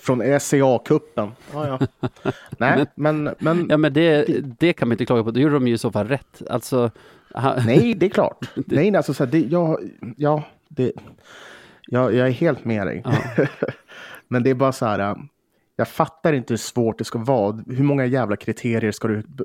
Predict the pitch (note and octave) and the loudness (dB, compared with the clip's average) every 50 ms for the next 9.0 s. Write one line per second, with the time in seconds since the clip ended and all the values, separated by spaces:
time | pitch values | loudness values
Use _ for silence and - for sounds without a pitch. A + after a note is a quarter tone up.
0 | - - _ - C#3+ - - - - - - - - B2 - A#2+ A2 - A#2 G#2+ | -12 -10 _ -2 -2 -2 -2 -6 -20 -20 -10 -6 -6 -4 -4 -4 -4 -2 -2 -2
1 | G#2 G2 - _ _ _ _ _ _ - - C#3+ D3+ D#3 D3+ C#3+ - C#3+ C3 - | -2 -4 -6 _ _ _ _ _ _ -2 0 2 2 4 2 2 0 -2 -2 0
2 | C#3 C3 B2 A#2+ A2 A#2+ A2+ A#2 A#2 A2 A#2 A2 A2+ A2 - - C3 A2+ - - | 0 0 0 0 0 0 0 0 0 -2 -2 -2 -2 -2 -2 -2 -6 -6 -4 -4
3 | A#2+ - C#3+ D3+ C3+ B2 A2+ A#2 A#2 A2 A2 G#2+ A2 A2 A2 G#2+ E2 D#2+ F#2 F2+ | -2 0 2 2 2 2 0 0 -2 0 0 0 0 0 0 0 0 -2 -6 -4
4 | A#2 A2+ A2+ A2 G#2+ G2+ - G2 - - - A#2+ - - - - B2 B2 A#2+ A2 | -2 0 0 0 0 0 -4 -6 -8 -4 -4 -4 -4 -4 -4 -4 -2 0 0 0
5 | - - - - - G2+ G2+ G2+ A#2 B2 A#2+ A#2 A#2+ A2+ G#2 G#2 G#2+ G2+ G2+ F#2+ | -2 -6 -6 -2 -2 -4 0 0 0 0 2 2 0 0 0 0 -2 -2 0 -2
6 | E2 D2+ F2 G#2 _ _ _ _ _ _ _ _ - _ _ _ _ _ - C3+ | -2 -4 -6 -8 _ _ _ _ _ _ _ _ -20 _ _ _ _ _ 0 2
7 | C3+ C3 B2 A2+ G2 G#2+ G2+ F2 - - - - - - - B2+ B2 A#2 A2 G2+ | 2 2 2 2 0 -2 -2 -4 -10 -18 -20 -20 -16 -6 -2 -2 0 0 0 -2
8 | G#2 - - B2+ - - - A#2+ B2 A#2 A#2 A2 G#2 G2+ G#2+ F#2+ F2+ _ - - | -2 -2 -4 -4 -4 -4 -2 -2 0 0 0 0 0 -2 -4 -6 -6 _ -12 -20